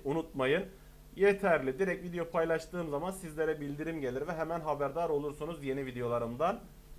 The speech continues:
Şimdi çekilişi anlatalım arkadaşlar. Çekilişte neler yapmamız gerekiyor? Bu sezonda arkadaşlar iki tane arkadaşımıza Royal Pass hediyesi ya-, sosyal medya çekilişi de yapabilirim.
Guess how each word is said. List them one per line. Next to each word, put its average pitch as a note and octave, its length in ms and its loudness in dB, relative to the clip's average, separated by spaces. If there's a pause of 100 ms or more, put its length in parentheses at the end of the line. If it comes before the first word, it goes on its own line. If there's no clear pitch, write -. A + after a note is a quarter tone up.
(1300)
Şimdi G#3 480 4
çekilişi A3 480 6
anlatalım G#3 480 4
arkadaşlar. E3+ 520 0
Çekilişte F#3+ 600 0
neler G3 260 6
yapmamız D3+ 560 0
gerekiyor? C#3 560 2 (600)
Bu F3+ 200 0
sezonda A#3 440 6
arkadaşlar G3+ 540 4
iki F3 260 -4
tane G3+ 240 6
arkadaşımıza F#3+ 960 2 (1300)
Royal F#3+ 320 8
Pass G#3+ 200 2
hediyesi G3 500 4
ya-, F#3+ 120 6 (760)
sosyal F#3+ 440 4
medya A3 260 6
çekilişi G#3+ 440 0
de G#3+ 60 6
yapabilirim. G#3 520 4